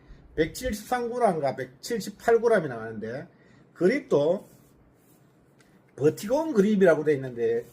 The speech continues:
이브이에이 그립과 같은데 조금 더 강해 보인다 하는 거고 위에는 실리콘 처리가 돼서 손이 접지가 잘 되도록 되어 있다 하는 거고 스트랩은 루프 스트랩으로 해서 메쉬로 형성되어 있습니다. 이렇게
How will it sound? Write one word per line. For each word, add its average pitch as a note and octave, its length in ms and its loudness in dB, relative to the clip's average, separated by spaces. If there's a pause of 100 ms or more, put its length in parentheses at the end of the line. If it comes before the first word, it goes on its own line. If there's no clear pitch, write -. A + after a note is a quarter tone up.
(100)
이브이에이 B3+ 840 -2
그립과 D3+ 500 -4
같은데 C#3 340 -6
조금 G3+ 460 -6
더 A#3 260 6
강해 D3+ 340 -2
보인다 A#2 300 -10
하는 G#2+ 260 -14
거고 G#2+ 240 -16 (400)
위에는 E3 520 0 (340)
실리콘 F3 440 -4
처리가 D3+ 240 -2
돼서 B2 260 -8
손이 F#3+ 500 -4 (140)
접지가 F#3 340 -4
잘 A#2+ 160 -6
되도록 D3+ 220 -4
되어 A#2+ 120 -6
있다 G2 120 -14
하는 G2+ 220 -14
거고 A2 380 -14 (1500)
스트랩은 G#3 540 2
루프 D#4 460 2
스트랩으로 E3 1080 2
해서 C3+ 320 -2
메쉬로 F3 540 4
형성되어 A2+ 340 -6
있습니다. G#2+ 220 -14
이렇게 - 200 -20